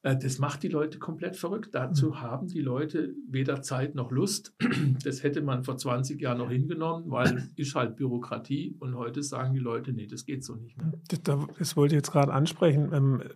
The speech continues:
Speaker 2: <clears throat> man hat natürlich das Gefühl, ähm, es nimmt zu an Bürokratie, aber,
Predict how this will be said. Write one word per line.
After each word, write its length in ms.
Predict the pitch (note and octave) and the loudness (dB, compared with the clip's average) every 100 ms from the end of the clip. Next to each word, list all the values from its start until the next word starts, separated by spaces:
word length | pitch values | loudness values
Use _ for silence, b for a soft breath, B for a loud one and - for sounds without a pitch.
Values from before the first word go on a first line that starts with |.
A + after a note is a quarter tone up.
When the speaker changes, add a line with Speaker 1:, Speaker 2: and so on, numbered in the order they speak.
| _ | _
Speaker 2:
<clears throat> 680 | G3 G3 - C#4 - C3 - - _ | -4 -4 0 0 2 0 -6 -18 _
man 200 | - D3 | 2 6
hat 240 | D#3 D#3+ F3+ | 6 6 4
natürlich 320 | E3 D3+ C#3 | 4 4 4
das 60 | - | 2
Gefühl, 580 | C3 - E3+ G#3 G#3+ F3+ | -2 2 4 4 2 2
ähm, 340 | D#3 D#3 D3+ D3+ | 4 4 4 0
es 240 | - - | -4 6
nimmt 440 | D#3 E3 E3 - | 8 8 4 -2
zu 260 | - D#3+ F#3 | 2 4 6
an 140 | E3 | 6
Bürokratie, 720 | D#3+ D#3+ D#3+ D#3+ D#3+ E3+ E3+ D#3 | 4 4 4 4 2 4 6 6
aber, 280 | D3 D3 | 6 6